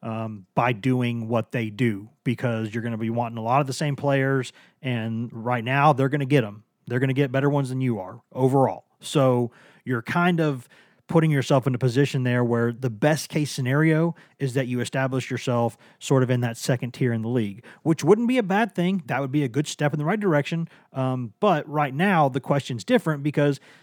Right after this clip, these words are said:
Tennessee has very clearly fallen out of that second tier. Uh, we talked about this. Tennessee needed to reestablish itself above, uh, the Vandys, Kentuckys, you know, States, Ole Misses,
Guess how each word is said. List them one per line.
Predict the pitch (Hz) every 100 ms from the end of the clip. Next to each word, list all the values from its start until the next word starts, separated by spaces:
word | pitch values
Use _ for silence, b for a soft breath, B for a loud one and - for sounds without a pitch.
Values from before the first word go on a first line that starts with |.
| b -
Tennessee | 165 160 160
has | 151 151
very | 113 139 156 143
clearly | - 151 151 156
fallen | - 147 147 139
out | 135
of | 135
that | 123 123
second | - 127 127
tier. | - 185 104 - b b b 113
Uh, |
we | 113
talked | 120 175 180
about | 143 127 120
this. | 107 - b b b -
Tennessee | 151 170 165 156 156 151 b b
needed | 127 135 135
to | -
reestablish | 110 135 165 - 160 151 -
itself | 131 147 139 - b _
above, | 139 117 139 139 131 123 b b
uh, | 113
the | 110 110
Vandys, | 127 135 131 120
Kentuckys, | 131 107 131 127 127 120 113 - b b
you | 123
know, | 123 117 117 113 b
States, | - - 127 123 120 -
Ole | 131 123
Misses, | 123 123 123 120 113